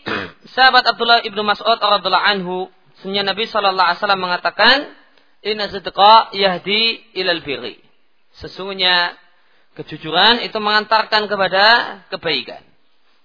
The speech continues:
Dan kebaikan itu mengantarkan kepada surga. Dan sungguh ada seorang yang duku berkata yang benar, berkata yang jujur, sampai akhirnya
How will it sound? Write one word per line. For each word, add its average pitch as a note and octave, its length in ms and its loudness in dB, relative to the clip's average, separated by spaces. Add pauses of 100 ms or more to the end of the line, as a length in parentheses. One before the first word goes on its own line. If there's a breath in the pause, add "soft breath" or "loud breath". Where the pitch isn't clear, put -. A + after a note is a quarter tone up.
(320)
Dan A3 160 -6
kebaikan A3 480 -4
itu G3+ 240 -8
mengantarkan G3 560 -2
kepada E3+ 240 -4
surga. - 600 -8 (1400)
Dan D#3+ 240 -8
sungguh G3 200 -4
ada F3+ 200 0
seorang F#3 400 0
yang E3+ 260 2 (1080 soft breath)
duku G#3+ 320 -6
berkata G3 400 -2
yang F3+ 160 -4
benar, G3+ 400 2
berkata F#3 320 -4
yang F3 180 -4
jujur, A3 540 -2
sampai F3 420 -2
akhirnya F#3 480 0